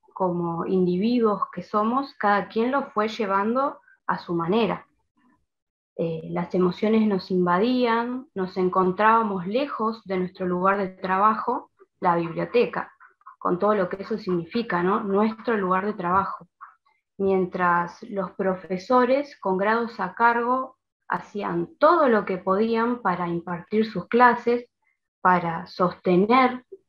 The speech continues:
estas aulas a distancia, estas aulas virtuales, en el caso particular de los bibliotecarios, nos encontramos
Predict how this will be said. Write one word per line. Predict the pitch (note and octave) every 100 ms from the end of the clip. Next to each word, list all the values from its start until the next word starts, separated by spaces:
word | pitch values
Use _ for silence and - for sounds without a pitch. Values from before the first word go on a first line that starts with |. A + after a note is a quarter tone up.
| _
estas | F#3+ F3+ - F3+ E3 - -
aulas | G#3 G#3 G#3 F#3+ -
a | F3
distancia, | E3+ - - B3 A3+ G#3+
estas | F#3 F#3 -
aulas | G3+ G3+ F#3
virtuales, | G#3 A3+ C4+ B3+ A#3+ C#4 - - _ _ _ _
en | - G3
el | F#3+
caso | G#3+ C#4 D4 -
particular | G3+ - F3+ A3+ B3 C4+
de | A#3+
los | G3+ F#3
bibliotecarios, | F#3+ F#3+ G#3 A3 C#4 C#4 C#4 B3+ D#4 - - _ _ _ -
nos | F#3 F#3+
encontramos | F#3+ F#3+ F#3+ G3+ B3 C#4 D4+ D#4 -